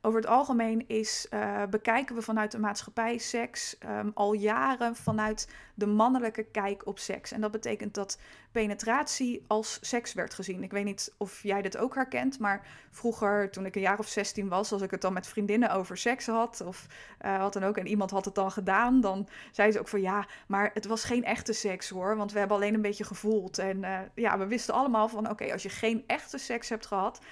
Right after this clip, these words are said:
dan heb je dus geen penetratieseks gehad." Eh, terwijl het allemaal seks is. Maar dat realiseren we ons niet,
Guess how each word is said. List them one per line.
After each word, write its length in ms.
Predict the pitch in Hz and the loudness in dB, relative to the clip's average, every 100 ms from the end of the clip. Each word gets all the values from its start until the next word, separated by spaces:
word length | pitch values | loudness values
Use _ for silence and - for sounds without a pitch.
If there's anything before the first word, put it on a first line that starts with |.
| - - | -16 -4
dan 140 | 196 | 0
heb 160 | 220 240 | 0 0
je 100 | 190 | -4
dus 120 | - | -4
geen 260 | - 226 | -2 0
penetratieseks 840 | 220 202 175 240 208 - 185 - - | 0 -2 -2 0 0 0 -6 -8 -8
gehad." 360 | 170 160 - - - - - - | -8 -8 -8 -16 -18 -20 -18 -10
Eh, 160 | 202 208 | -8 -6
terwijl 320 | 240 294 311 | -4 -2 0
het 200 | 269 - - _ - | -2 -6 -20 _ 4
allemaal 500 | 277 339 302 254 240 | 6 6 4 0 -2
seks 440 | - 277 311 - | -2 -4 -4 -4
is. 240 | 165 - - | -4 -4 -4
Maar 120 | 226 | -4
dat 120 | 240 | -2
realiseren 720 | 247 262 247 247 226 277 320 269 | -4 -2 0 0 0 -2 -2 -4
we 60 | |
ons 240 | 214 208 196 | -2 -4 -4
niet, 260 | 208 277 | -4 -6